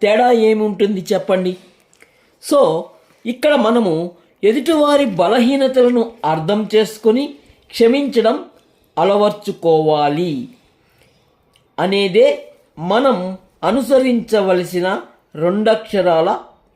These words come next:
పదం. అదే క్షమాగుణం. ఓకే, ఇకపోతే మూడక్షరాల మూడవ పదం సహనం.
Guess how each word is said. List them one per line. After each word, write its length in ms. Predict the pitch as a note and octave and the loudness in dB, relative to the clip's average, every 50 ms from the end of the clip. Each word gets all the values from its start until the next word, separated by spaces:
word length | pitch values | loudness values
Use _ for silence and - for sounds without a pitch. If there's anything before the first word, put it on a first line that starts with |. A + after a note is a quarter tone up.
| _ - | _ -4
పదం. 340 | E3 D3+ C#3 D#3 D3 C3+ A#2 A2 - - _ _ _ _ - _ _ _ _ _ _ _ _ _ _ _ _ _ _ _ _ _ _ _ _ _ _ - | -4 -2 -2 -2 -4 -4 -6 -12 -16 -20 _ _ _ _ -20 _ _ _ _ _ _ _ _ _ _ _ _ _ _ _ _ _ _ _ _ _ _ -4
అదే 280 | D#3+ E3 D#3 F#3 G#3 A#3+ - - - - - _ _ _ _ _ _ _ _ _ _ _ _ | -4 -2 2 2 4 4 2 2 -2 -10 -20 _ _ _ _ _ _ _ _ _ _ _ _
క్షమాగుణం. 1000 | - - F3 E3+ F3+ F3+ F#3 F#3 F3+ D#3+ A#2+ - C#3+ C#3 C#3+ D3 D3+ C3 A2+ G#2 - _ _ _ _ _ _ _ _ _ _ _ _ _ _ - | -2 -2 0 0 2 0 0 0 0 -2 -4 -6 -6 -4 -2 -2 -4 -4 -6 -10 -14 _ _ _ _ _ _ _ _ _ _ _ _ _ _ -6
ఓకే, 440 | F3 E3+ - G#3+ G3 C#3+ A#2+ - - _ _ _ _ _ _ _ _ - | -6 -2 0 0 0 0 -2 -6 -14 _ _ _ _ _ _ _ _ -10
ఇకపోతే 760 | A#3 A#3 D4 C#4+ - B3 B3 A3+ A#3 G#3+ D3 C#3 D3 D#3+ - - _ _ _ _ _ _ _ G3 | -6 -2 -2 0 2 2 2 2 2 0 -2 -2 -2 -6 -10 -14 _ _ _ _ _ _ _ -2
మూడక్షరాల 880 | G#3+ C4 D#4 D4+ D4 D4 C#4 C#4+ - C4 B3 A#3 A#3+ A3 A3 A3 G#3+ | 0 2 2 2 2 0 0 0 0 2 2 4 4 4 4 2 2
మూడవ 460 | G3+ F#3 F3 F3+ G#3 A3+ B3 A3+ A3 G3 | 0 -2 -2 0 2 2 4 4 2 2
పదం 580 | - - F#3+ F3 E3 E3 D3 D3 D3+ D#3 D#3 - _ _ _ _ _ _ _ - - - - | 0 -2 -2 -2 -2 -2 -4 -6 -8 -12 -16 -20 _ _ _ _ _ _ _ -20 -12 -6 -2
సహనం. 800 | E3+ E3 D#3+ D#3 F3 E3+ F3 F3 F3+ F3+ F3 D3+ C3+ A#2+ - | -2 -2 0 0 -2 -2 0 0 0 -2 -2 -4 -6 -10 -14